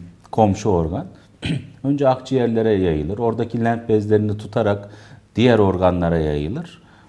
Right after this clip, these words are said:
O yüzden, e, yayılması da çok kolay bir, e,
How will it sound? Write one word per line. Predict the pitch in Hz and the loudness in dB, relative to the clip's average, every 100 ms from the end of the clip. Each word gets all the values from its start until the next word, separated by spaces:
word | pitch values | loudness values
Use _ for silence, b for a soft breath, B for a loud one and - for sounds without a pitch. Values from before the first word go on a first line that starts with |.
| _ | _
O | 165 | -4
yüzden, | 151 135 156 160 156 | -4 -2 -2 -2 -6
e, | 117 123 | -4 -2
yayılması | 123 135 156 151 139 139 | 6 6 6 4 0 0
da | 143 | 0
çok | 143 156 | 0 -6
kolay | - 131 113 165 143 131 - | 0 4 4 2 -6 -12 -8
bir, | 143 - - - | -8 -8 -20 -14
e, | 101 98 98 | -10 -6 -6